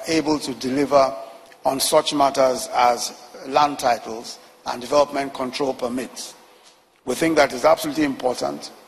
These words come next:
that in order to deliver on our ease of doing business,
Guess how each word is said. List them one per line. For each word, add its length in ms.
that 260
in 140
order 400
to 300
deliver 600
on 160
our 160
ease 220
of 180
doing 260
business, 220